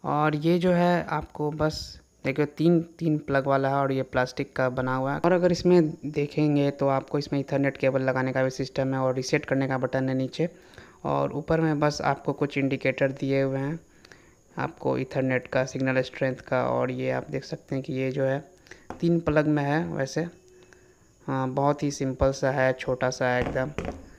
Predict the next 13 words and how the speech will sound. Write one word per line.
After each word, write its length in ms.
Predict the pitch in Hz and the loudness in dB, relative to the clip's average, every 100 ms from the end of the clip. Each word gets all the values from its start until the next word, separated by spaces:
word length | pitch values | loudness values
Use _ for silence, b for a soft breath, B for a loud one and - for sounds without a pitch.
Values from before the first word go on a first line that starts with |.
| B B B | B B B
आप 220 | 147 131 | -6 -4
इसको 240 | 135 - 135 | -6 -4 -2
आराम 380 | 135 151 165 165 | 2 4 4 2
से 220 | - 151 | 2 0
अपने 460 | 147 139 143 143 139 B B B | 0 0 2 0 -2 B B B
जो 180 | 127 127 | -2 2
electrical 520 | 123 123 - 135 135 127 | 2 0 -4 -2 -2 0
board 300 | 131 135 139 | 0 0 0
है 100 | 147 | -6
उसमें 260 | 143 131 | -6 -4
लगा 300 | 127 123 127 135 | -2 0 0 -2
सकते 320 | 135 - 139 | -6 -6 -4
हैं। 200 | 151 | -4